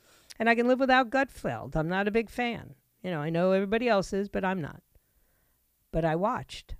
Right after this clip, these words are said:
Tucker. So, you know, cancel your Fox Nation subscription if you're moved in that direction, or don't. But I'm telling you, they will get not another penny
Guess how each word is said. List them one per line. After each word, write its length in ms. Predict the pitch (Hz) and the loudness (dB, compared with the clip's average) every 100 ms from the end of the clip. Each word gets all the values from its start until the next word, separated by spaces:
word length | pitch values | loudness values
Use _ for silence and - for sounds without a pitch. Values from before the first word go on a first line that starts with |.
| - - | -12 -4
Tucker. 440 | 190 160 123 - _ _ _ _ _ _ _ _ _ _ _ _ _ _ _ | -2 -2 -10 -20 _ _ _ _ _ _ _ _ _ _ _ _ _ _ _
So, 380 | - - 180 220 - _ _ _ _ _ _ | -6 -4 -4 -6 -14 _ _ _ _ _ _
you 100 | 240 | -10
know, 180 | 220 208 - _ _ _ _ _ | -8 -10 -14 _ _ _ _ _
cancel 400 | - 185 - 247 | -8 -6 -4 -2
your 200 | 247 269 | -2 -2
Fox 280 | 269 254 - | -2 -4 -2
Nation 360 | 254 240 262 | -2 -2 -4
subscription 580 | - 220 - 262 - 262 | -6 -8 -6 -6 -4 -4
if 160 | 247 240 | -2 0
you're 160 | 233 | 0
moved 340 | 233 254 220 247 | 2 0 0 -2
in 120 | 240 | 0
that 180 | 233 226 | 0 0
direction, 540 | 247 247 - 311 311 | 0 0 -2 -6 -4
or 80 | 262 | -4
don't. 460 | 277 294 151 - - _ _ _ _ _ | -4 -4 -8 -14 -20 _ _ _ _ _
But 120 | 165 | -2
I'm 120 | 160 156 | -2 -2
telling 400 | - 247 233 131 | -2 -2 -4 -6
you, 160 | 135 - _ _ _ | -10 -18 _ _ _
they 160 | - 185 | -2 0
will 140 | 180 | 0
get 260 | 165 170 - | -2 -4 -4
not 440 | 170 180 185 220 - - | -4 -2 -2 -2 -8 -6
another 680 | 156 165 170 170 185 196 - | -4 0 -2 -2 -4 -6 -6
penny 420 | - 151 151 151 | -6 -4 -4 -6